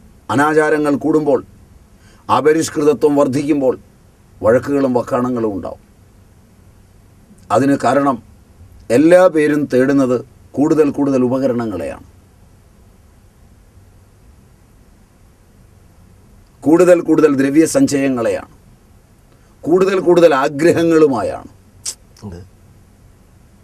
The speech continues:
Speaker 1: കിട്ടുന്നതിൽ തൃപ്തമാകുവാനല്ല, കിട്ടാത്തതിനെ ഓർത്ത് പരിതപിക്കുവാനാണ് ഈ ജന്മം.
Speaker 2: അതെ.
Speaker 1: എനിക്ക് കിട്ടിയതിൽ തൃപ്തിപ്പെടുവാനും കിട്ടാത്തത്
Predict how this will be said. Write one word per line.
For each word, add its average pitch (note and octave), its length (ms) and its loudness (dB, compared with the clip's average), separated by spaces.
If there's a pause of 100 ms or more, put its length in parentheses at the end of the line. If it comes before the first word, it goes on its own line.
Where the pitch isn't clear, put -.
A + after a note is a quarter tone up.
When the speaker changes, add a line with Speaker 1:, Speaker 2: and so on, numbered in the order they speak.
(600)
Speaker 1:
കിട്ടുന്നതിൽ F3+ 480 0 (100)
തൃപ്തമാകുവാനല്ല, E3 1040 2 (2000)
കിട്ടാത്തതിനെ F#3 680 0
ഓർത്ത് D#3 260 2
പരിതപിക്കുവാനാണ് D3 800 2
ഈ - 80 -10
ജന്മം. F2+ 260 -8 (840)
Speaker 2:
അതെ. - 120 -20 (1700)
Speaker 1:
എനിക്ക് C#3 320 2
കിട്ടിയതിൽ C#3 380 0 (100)
തൃപ്തിപ്പെടുവാനും B2 680 0 (3000)
കിട്ടാത്തത് C#3+ 480 2